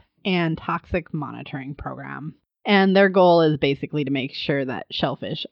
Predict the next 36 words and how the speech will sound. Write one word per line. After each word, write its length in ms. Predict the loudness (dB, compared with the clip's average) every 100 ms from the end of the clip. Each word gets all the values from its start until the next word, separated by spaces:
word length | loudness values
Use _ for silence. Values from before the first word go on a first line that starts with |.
| _ _
is 320 | -6 -6 -6 -10
safe 220 | -16 -16
for 140 | _ -14
people 260 | -8 -6 -2
to 80 |
eat. 240 | -2 -2 -6 _ _ _ _ _ _
Throughout 300 | 2 2 2
Puget 340 | -2 -2 -2
Sound, 380 | -2 -2 -2 -4 -4
every 180 | 0 0
month, 340 | 0 -2 -6 _ -4
different 300 | -2 -2 -2
spots 320 | -2 -2 -4
are 60 |
monitored 520 | -4 -2 -4 0 -2 0
for 120 | -6
fecal 300 | -4 -2 -2
coliform 480 | 2 0 0 -2 -2
in 100 | 0
the 60 |
marine 300 | 0 0 0
water 420 | -2 0 0 0 0
and 280 | 0 0 -2
from 140 | -6
shoreline 420 | -4 -4 -2 -2 -2
discharges. 720 | -4 -4 -20 -20 -20 -20 -20 -20 _ _ _ _
They 140 | 0 2
also 360 | 2 2 -2
collect 400 | 0 -4 -4 _
temperature 520 | -6 -4 -4 -4 -4
and 220 | -4 -4 -6
salinity 500 | -4 -2 -2 -2 -2
readings, 520 | -4 -4 -4 -4 -4 -6 _ _ _ -4
and 240 | 0 2
there 200 | 2 0 0
are 1200 | 4 4 6 4 4 4 6 6 6 6 4 -2